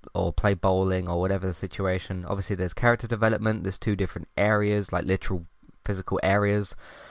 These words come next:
where you can do character development, which is either within Mift or on the, on the laugh floor, and obviously on the laugh flo-, floor you can include Mike and Sully a bit more,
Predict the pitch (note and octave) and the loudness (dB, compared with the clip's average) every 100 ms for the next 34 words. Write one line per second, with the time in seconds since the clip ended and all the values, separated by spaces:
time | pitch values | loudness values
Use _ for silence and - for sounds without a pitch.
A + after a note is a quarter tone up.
0 | - - G#2 G#2+ G#2 G#2 - G#2 G2 G2 | -12 2 2 2 0 0 2 2 2 -2
1 | F#2+ G#2 G2 G#2 F#2+ F#2 G#2 F#2+ F#2+ F2+ | 0 0 0 -2 -2 -4 -2 0 0 2
2 | F#2 F2+ F2+ F2+ F#2 A#2+ A#2 - - - | 0 0 0 0 0 -2 -2 -8 -16 -18
3 | _ _ _ _ _ _ - - F#2+ F#2 | _ _ _ _ _ _ -20 -4 0 0
4 | F2+ F2 F2 E2+ F2 F#2 F2 F#2 A2 A2 | 0 0 0 0 0 -2 0 4 4 4
5 | - A2 G#2+ G2 F2 - F2 F2 F#2+ G2+ | 2 2 2 0 -2 -2 -2 2 2 2
6 | - G2+ G2+ - G#2 G2 G2 - F#2 F2+ | 0 -2 -2 -2 0 2 0 -2 -6 -2
7 | G2 F2+ F2+ F2 F2 - A#2+ A#2 A#2 - | 0 0 -2 -4 -2 0 2 2 0 -2
8 | A2+ A2 | -2 -2